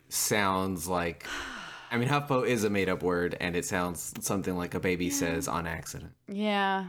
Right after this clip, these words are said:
Speaker 1: I
Speaker 2: but
Speaker 1: also
Speaker 2: I
Speaker 1: wanna
Speaker 2: mean
Speaker 1: shout out that first sentence of the story was just a, a s-, a string of huge words th-, that,
Speaker 2: Oh, you're
Speaker 1: uh,
Speaker 2: talking the Massachusetts story, the witch?
Speaker 1: Yeah.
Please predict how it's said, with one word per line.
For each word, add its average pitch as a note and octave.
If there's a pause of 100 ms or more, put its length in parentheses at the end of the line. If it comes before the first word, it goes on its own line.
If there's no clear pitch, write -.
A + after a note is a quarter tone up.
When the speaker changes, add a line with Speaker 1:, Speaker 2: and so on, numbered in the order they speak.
Speaker 1:
I A#2+
Speaker 2:
but D#3+
Speaker 1:
also F#3+
Speaker 2:
I -
Speaker 1:
wanna B2
Speaker 2:
mean -
Speaker 1:
shout B2+
out A#2
that G#2
first C#3
sentence G#2+
of G2
the G2
story F2+ (540)
was G2+
just G2+ (1300)
a, G#2 (420)
a G#2
s-, - (140)
a F#2+
string B2+
of F#2 (220)
huge G#2
words F2
th-, - (160)
that, G3+
Speaker 2:
Oh, B3+
you're B3
Speaker 1:
uh, -
Speaker 2:
talking C4
the B3+
Massachusetts A#3+
story, C4+
the C#4
witch? G#3
Speaker 1:
Yeah. E3